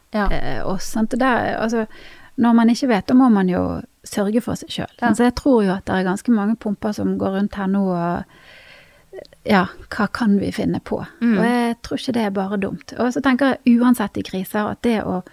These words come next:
Speaker 2: holde seg aktiv, det å finne prosjekter, det å
Speaker 1: Mm.
Speaker 2: følge en retning, ta noen valg så du bare, sånn at du er på,
Speaker 1: Ja.
Speaker 2: i stedet for å sette seg i baksetet. For jeg tror baksetet er en kjip plass å være,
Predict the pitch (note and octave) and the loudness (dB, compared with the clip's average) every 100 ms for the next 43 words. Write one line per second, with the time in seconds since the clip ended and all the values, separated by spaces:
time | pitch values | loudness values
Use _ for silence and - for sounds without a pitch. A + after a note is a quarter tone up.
0 | - - _ - A3 A#3+ - - - - | -20 -20 _ 2 4 4 2 -4 -8 -10
1 | - G3 G#3+ F#3+ F#3+ A#3+ A3+ A3 G3 F#3 | -8 -4 -2 -2 -4 0 2 0 -6 -8
2 | F3+ - G3+ G#3+ G3+ F#3 - - - - | -10 -12 -4 -2 -2 -4 -8 -20 -20 -20
3 | - A3+ F#3+ F3 G3 A#3+ B3 G3+ F3+ - | -8 -4 -2 -2 2 4 4 2 -2 -6
4 | G3+ F#3+ - A#3+ G3+ F3+ G#3 G3+ - - | -4 -4 -2 0 2 0 0 -2 -2 -4
5 | F#3+ F#3 F#3 G#3 F#3+ G3+ _ _ - B3+ | -4 -2 -2 -2 -4 -6 _ _ 0 0
6 | - G#3+ G#3 - - - - - _ - | 2 -4 -4 -8 0 0 -2 -14 _ -20
7 | - A#3 G#3 - A3+ F#3+ F#3 F#3+ F3+ F3+ | -2 0 0 2 2 2 -2 -4 -6 -6
8 | F3 - F#3+ F#3+ F#3 - - F#3 - - | -10 -8 -6 -4 -6 -8 -10 -14 -14 -10
9 | G#3+ - A3+ G3+ F#3+ - G3+ - F#3 F3 | -10 -4 -2 -2 -4 -4 -8 -4 -4 -6
10 | - _ G3+ F3+ F3 - F#3 - - E3 | -10 _ -2 -2 -2 -2 -4 -6 -10 -12
11 | - - - - | -10 -10 -10 -10